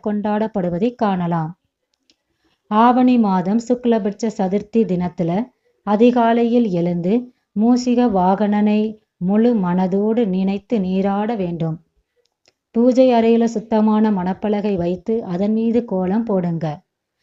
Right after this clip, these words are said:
அதன் மேல் தலைவாழை இலை ஒன்றை வடக்கு பார்த்து வைத்து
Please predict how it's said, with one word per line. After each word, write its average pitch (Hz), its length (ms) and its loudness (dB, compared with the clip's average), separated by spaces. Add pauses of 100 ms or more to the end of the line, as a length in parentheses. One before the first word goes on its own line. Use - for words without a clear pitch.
(160)
அதன் 208 360 4
மேல் 240 300 4
தலைவாழை 226 760 2
இலை 190 260 0
ஒன்றை 180 460 -2
வடக்கு 208 440 -4
பார்த்து 214 400 -4
வைத்து 180 580 -4